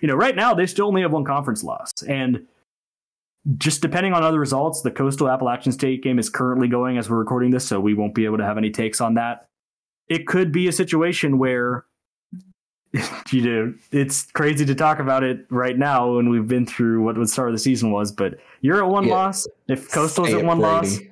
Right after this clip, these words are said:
Speaker 1: if App's at one loss, or, you know, sorry, if Coastal's at no losses and you beat them and give them the one loss and you stay at one loss, which would require winning out the rest of the year, you'd have the tiebreaker over Coastal and you'd go to the East Division Championship, which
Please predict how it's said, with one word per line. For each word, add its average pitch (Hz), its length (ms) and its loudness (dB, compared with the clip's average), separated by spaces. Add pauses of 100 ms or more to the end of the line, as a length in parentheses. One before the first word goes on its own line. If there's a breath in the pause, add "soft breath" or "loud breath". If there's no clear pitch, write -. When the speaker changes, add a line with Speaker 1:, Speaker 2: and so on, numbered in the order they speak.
(180)
Speaker 1:
if 131 180 -2
App's 143 300 -2
at 156 120 2
one 165 220 0
loss, 170 500 -2 (300)
or, 147 120 0
you 160 120 0
know, 143 140 2
sorry, 131 280 0
if 120 100 -6
Coastal's 165 420 0
at 131 120 0
no 139 280 2
losses 135 380 2
and 123 160 4
you 139 100 4
beat 147 220 0
them 123 160 0
and 113 140 2
give 139 120 2
them 139 120 4
the 120 80 2
one 120 180 0
loss 120 380 0
and 120 260 2
you 131 80 4
stay 131 260 0
at 120 80 0
one 120 160 2
loss, 123 280 0
which 110 200 -2
would 113 160 0
require 120 560 -2 (200)
winning 127 240 2
out 135 160 -2
the 135 80 0
rest 135 160 -2
of - 40 -4
the 123 80 2
year, 113 440 2 (380 soft breath)
you'd 147 160 2
have 185 120 0
the 180 80 -2
tiebreaker 202 380 2
over 196 180 2
Coastal 196 540 -2 (160)
and 123 120 4
you'd 143 160 2
go 156 140 2
to 160 80 0
the 151 80 2
East 143 300 0
Division 143 340 2
Championship, 131 640 -2
which 113 320 -2